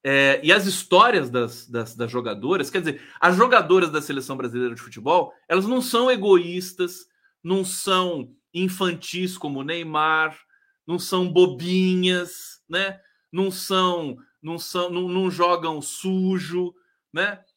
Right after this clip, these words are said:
Elas não ganham milhões e milhões e milhões, né? Então a gente tem que, não pode ter dúvida, né? Futebol mesmo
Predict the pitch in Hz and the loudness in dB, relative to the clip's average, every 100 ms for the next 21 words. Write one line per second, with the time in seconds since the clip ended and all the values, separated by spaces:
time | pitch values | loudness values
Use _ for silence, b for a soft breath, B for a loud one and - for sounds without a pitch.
0 | _ - 170 185 185 185 190 185 175 180 | _ -2 0 0 -2 -2 -2 -2 2 2
1 | 180 175 160 143 127 139 160 202 190 180 | 2 -2 -6 -6 -10 -10 -4 -2 0 2
2 | 190 185 180 147 165 151 156 151 156 180 | 4 4 2 -4 -8 -8 -6 -6 -8 -8
3 | 175 170 170 170 175 170 - 175 208 b | -4 -4 -2 -2 -4 -10 -10 -6 -6 b
4 | b b b 185 185 269 262 180 233 254 | b b b -4 2 2 2 -2 -6 -6
5 | - 269 302 240 226 240 277 285 349 311 | -6 -6 -4 -4 0 0 -2 -2 -6 -4
6 | 160 233 226 127 110 110 180 190 - 196 | -6 -6 -6 -10 -10 -10 -10 -10 -16 -10
7 | - 156 120 175 220 262 180 160 214 254 | -8 -4 6 8 8 4 0 -4 -4 -6
8 | 349 | -12